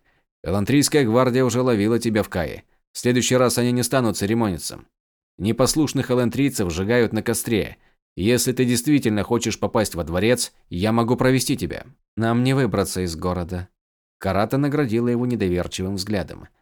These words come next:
«Недавно охрану удвоили в честь свадьбы принца. Мне не удается выбраться за ворота уже месяц».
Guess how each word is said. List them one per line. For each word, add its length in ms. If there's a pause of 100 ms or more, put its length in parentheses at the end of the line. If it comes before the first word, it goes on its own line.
(300)
«Недавно 520
охрану 400
удвоили 480
в 80
честь 280
свадьбы 380
принца. 480 (360)
Мне 240
не 100
удается 500
выбраться 440
за 120
ворота 380
уже 180
месяц». 560